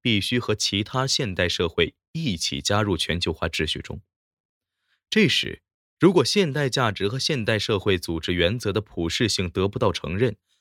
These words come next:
且无法脱离与宗教信仰的关系，其一定会变成一种特殊的民族主义，和其他现代国家的民族主义发生冲突。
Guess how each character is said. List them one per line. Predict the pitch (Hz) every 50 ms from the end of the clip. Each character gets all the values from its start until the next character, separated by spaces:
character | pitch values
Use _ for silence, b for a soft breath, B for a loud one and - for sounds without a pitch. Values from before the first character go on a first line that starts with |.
| _ _
且 | - - 117 107
无 | 101 110 147 196
法 | 180 - 107 87
脱 | - - - 147 151
离 | 120 120 131
与 | 120 87 82
宗 | - - 151 170 180
教 | 165 156 117 104
信 | - - 185 170 123
仰 | 101 80 87
的 | -
关 | - - 117 135 151 156
系， | - - - - 117 - _ _ _ _ _ _ _ _ _ _
其 | - - 120 135 -
一 | - 98 101 113 139
定 | - 190 156 107 92
会 | - 90 87
变 | - - 107 87 87
成 | - - 87 104
一 | 120 107
种 | - - 76 76
特 | - - - 139 127 -
殊 | - - 160 175 170
的 | -
民 | 90 82 80 82 82
族 | - 82 80
主 | - 76 -
义， | - 71 - - _ _ _ _ _ _ _ _ _ _ _ _ _ _ _ _ _ _ _
和 | - 135
其 | 135 - - 127 135
他 | - 151 151 151
现 | 151 - 170 131 110
代 | 104 104 95
国 | 87 98 98
家 | 104 - 117
的 | 107 95
民 | 90 92 98 107
族 | 104 110 107
主 | 104 - 87 78
义 | 80 85 87 80
发 | - - 92 90
生 | - 101
冲 | 92 - - 113 113
突。 | 110 - - -